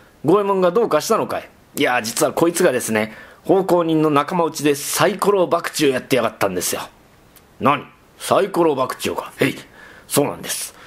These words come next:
夜に仲間を集めてそこのへっついのところでチンチロやってやがったんですよ。ああ、はい、そのチンチロってのはあの、才の目を揃えるんですがね。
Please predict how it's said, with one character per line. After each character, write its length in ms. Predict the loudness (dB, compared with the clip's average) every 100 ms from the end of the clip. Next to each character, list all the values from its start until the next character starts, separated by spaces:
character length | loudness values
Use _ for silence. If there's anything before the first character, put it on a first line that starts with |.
| -16 0
夜 260 | 2 2
に 80 | 2
仲 260 | 2 2 2
間 140 | 0
を 100 | 0
集 80 | 0
め 80 | 0
て 100 | 0
そ 140 | 0
こ 120 | 2
の 80 | 2
へ 100 | 0
っ 80 | -2
つ 140 | 0
い 60 | 2
の 100 | 2
と 80 | 2
こ 80 | 0
ろ 80 |
で 100 | 0
チ 240 | -2 0 2
ン 80 | 2
チ 140 | 2
ロ 80 | 2
や 100 | 0
っ 40 |
て 100 | 0
や 80 | 0
が 60 | 0
っ 40 |
た 100 | -4
ん 60 | -4
で 80 |
す 100 | -4
よ。 140 | -4 -6 -12 -12
あ 440 | -2 0 0 -4 -8
あ、 0 | -12
は 120 | -4 -4
い、 80 | -4
そ 120 | -2 0
の 180 | 0 0
チ 120 | 0
ン 40 |
チ 100 | 2
ロ 80 | 0
っ 20 |
て 140 | 0 -2
の 60 |
は 40 | 0
あ 40 |
の、 140 | -2 -8 -20 -6
才 280 | 0 2
の 100 | 2
目 100 | 2
を 80 | 2
揃 240 | 2 2 2
え 60 |
る 80 | 0
ん 40 |
で 60 | -4
す 100 | -6
が 80 | -4
ね。 200 | -6